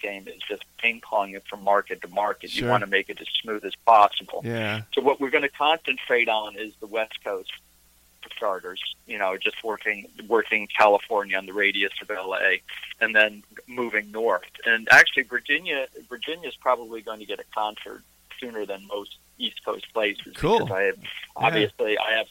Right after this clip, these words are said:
Speaker 1: so many, I have so many friends in Virginia and fans, and it's, uh, because we've also marketed to that,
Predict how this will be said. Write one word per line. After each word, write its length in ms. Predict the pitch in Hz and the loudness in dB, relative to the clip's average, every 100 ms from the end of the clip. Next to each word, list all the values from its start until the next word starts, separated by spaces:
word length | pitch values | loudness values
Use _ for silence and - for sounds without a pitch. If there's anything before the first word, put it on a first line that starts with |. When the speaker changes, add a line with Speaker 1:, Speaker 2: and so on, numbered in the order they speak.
| - - | -8 -2
Speaker 1:
so 180 | 120 | -2
many, 440 | 120 123 117 107 110 | -2 -4 -4 -6 -2
I 100 | 110 | -2
have 100 | 110 - - | -2 -4 -8
so 140 | 127 | -8
many 220 | 123 117 107 - | -8 -12 -12 -8
friends 320 | 107 101 104 | -8 -8 -14
in 100 | 104 | -12
Virginia 520 | 101 95 104 98 98 - | -10 -8 -8 -6 -6 -4
and 220 | 101 101 | -6 -4
fans, 440 | - 92 90 90 - - _ - - - - | 0 2 2 -2 -10 -16 _ -16 -14 -14 0
and 320 | 104 101 98 - | 4 4 0 -4
it's, 340 | 104 - - 117 | -6 -6 -6 0
uh, 200 | 104 104 - | 0 -2 -6
because 300 | 123 143 110 | -2 -2 0
we've 160 | 127 | 2
also 580 | 135 135 - 123 110 107 - | 4 4 0 -4 -4 -6 -6
marketed 580 | 113 117 120 107 - - _ _ - | 0 0 0 -10 -10 -16 _ _ -14
to 80 | 101 | -6
that, 260 | 95 98 | -4 -4